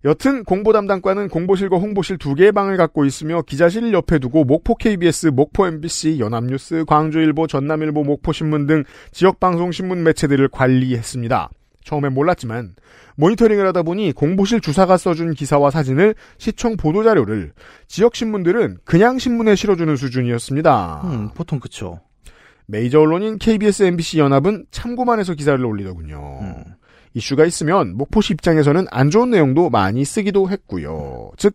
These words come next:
Speaker 1: 메이저 언론만 안 좋은 내용을 썼단 얘기입니다.
Speaker 2: 예.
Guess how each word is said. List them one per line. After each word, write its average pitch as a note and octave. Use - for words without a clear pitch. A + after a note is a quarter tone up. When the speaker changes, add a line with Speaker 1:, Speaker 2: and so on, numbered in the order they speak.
Speaker 1:
메이저 D3
언론만 F#3+
안 B2
좋은 E3
내용을 C3+
썼단 E3
얘기입니다. A#2
Speaker 2:
예. F#2